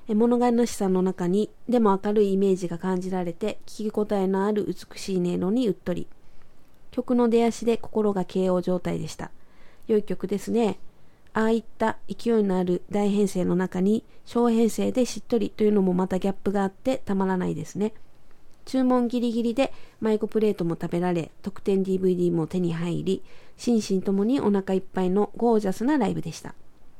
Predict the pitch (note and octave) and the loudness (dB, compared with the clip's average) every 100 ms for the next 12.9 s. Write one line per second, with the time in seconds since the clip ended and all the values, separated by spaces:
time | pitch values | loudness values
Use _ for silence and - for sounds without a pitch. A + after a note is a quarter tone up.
0 | - - - - - B3+ B3 F#3 - G3 | -18 -16 -18 -14 -4 -2 0 -4 -4 -4
1 | F3+ - F#3+ G3 F#3+ G3 F3+ D#3+ - A3 | -4 -4 -4 -2 -2 -4 -4 -6 -2 -2
2 | A#3+ - - - - - - - - - | -2 -8 -14 -18 -16 -14 -16 -16 -18 -16
3 | - - - C#4 B3+ A3 G3+ G#3+ G3+ G#3+ | -16 -6 2 4 4 4 4 2 2 0
4 | - F#3 F3+ E3+ E3+ F#3+ - - - - | 0 -2 0 -2 -2 -4 -6 -14 -18 -16
5 | - - - B3+ B3 C4+ C4+ A#3 G#3+ G3 | -16 -10 0 0 2 0 2 2 2 0
6 | G3 F#3+ F#3 - E3+ - - - - - | 2 0 0 -2 -6 -6 -14 -16 -16 -4
7 | A#3 C4+ A#3 A#3 B3 A#3 A3+ G#3 A3 G#3 | 0 2 4 2 2 2 2 2 2 4
8 | G#3 G3+ G3 G3 - G#3 A3+ B3 F#3+ F3 | 4 4 2 0 0 0 2 2 2 2
9 | F3+ E3 F3+ - - - - - - - | -2 -4 -4 -6 -16 -16 -16 -16 -16 -4
10 | A#3+ C4 B3+ B3 B3 - A3+ A#3+ - - | 2 2 4 2 2 0 0 0 -2 0
11 | G#3+ G#3 G3+ G3 G3+ A3 A3 G3+ F3+ F3 | 2 2 0 -2 0 2 2 2 0 2
12 | G3 F#3+ F3+ E3 E3 E3 - G3 G#3 | 2 2 0 0 -2 -4 -4 -2 -2